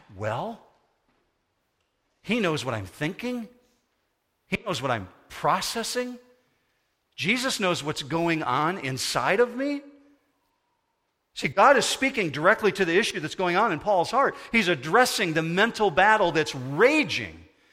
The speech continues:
and he knows exactly what Paul is thinking. "Don't be afraid, Paul.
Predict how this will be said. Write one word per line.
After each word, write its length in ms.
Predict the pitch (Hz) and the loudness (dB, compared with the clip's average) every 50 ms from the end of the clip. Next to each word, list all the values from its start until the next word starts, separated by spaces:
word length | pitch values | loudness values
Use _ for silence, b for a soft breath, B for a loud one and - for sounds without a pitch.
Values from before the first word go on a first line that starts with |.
| b b b | b b b
and 100 | 214 214 | 0 0
he 80 | 202 | 2
knows 240 | 190 208 226 226 180 | 2 2 2 2 2
exactly 680 | 202 208 147 143 135 147 202 233 262 269 269 247 254 | 2 0 0 -2 2 4 4 6 4 4 2 0 0
what 220 | 220 185 170 - - | 2 2 0 -2 0
Paul 240 | - 160 139 127 120 | 0 0 2 2 0
is 140 | 113 - | -2 -4
thinking. 300 | - 165 143 - - 113 - B B B | -6 -6 -6 -6 -8 -16 -16 B B B
"Don't 320 | - 202 233 294 320 208 - | 0 2 2 2 0 -2 -2
be 140 | 185 160 127 | -2 -2 -2
afraid, 360 | - - 135 123 107 101 - | -2 -2 -2 -2 -2 -4 -6
Paul. 340 | - 110 85 71 67 - | -6 -6 -6 -8 -10 -18